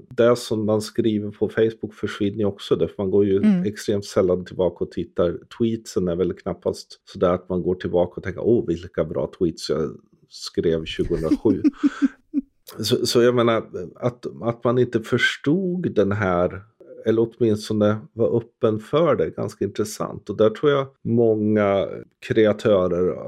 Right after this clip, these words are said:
Speaker 1: som gör att de är så jäkla sent in på i det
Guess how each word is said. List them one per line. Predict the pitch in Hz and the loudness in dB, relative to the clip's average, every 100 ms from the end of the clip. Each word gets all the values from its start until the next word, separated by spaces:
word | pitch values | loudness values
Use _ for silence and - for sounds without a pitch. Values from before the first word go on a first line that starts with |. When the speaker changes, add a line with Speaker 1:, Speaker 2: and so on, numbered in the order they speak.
| - - | -12 -16
Speaker 1:
som | - 135 113 | -2 2 4
gör | 107 131 | 6 4
att | 147 | 0
de | - | 0
är | 107 | 0
så | 107 110 | 0 0
jäkla | 110 117 101 - | 2 2 0 -4
sent | 101 - 95 98 | -4 0 0 -2
in | - 117 117 107 - | -4 -2 -2 -2 -8
på | - 85 87 - - - | -2 2 4 2 -8 -10
i | 101 | -4
det | 98 87 | 0 -2